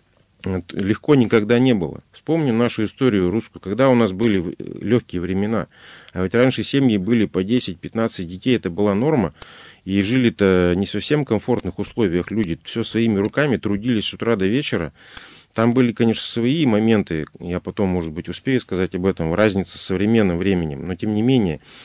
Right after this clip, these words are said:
лёгких времён не было, просто люди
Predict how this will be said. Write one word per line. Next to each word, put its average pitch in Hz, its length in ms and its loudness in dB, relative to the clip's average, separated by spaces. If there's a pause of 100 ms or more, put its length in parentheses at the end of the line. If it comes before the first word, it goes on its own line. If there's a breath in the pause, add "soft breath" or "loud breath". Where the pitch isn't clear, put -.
(360 loud breath)
лёгких 101 640 -2
времён 113 380 2
не 135 120 2
было, 92 220 0
просто 101 320 -6
люди 127 340 -2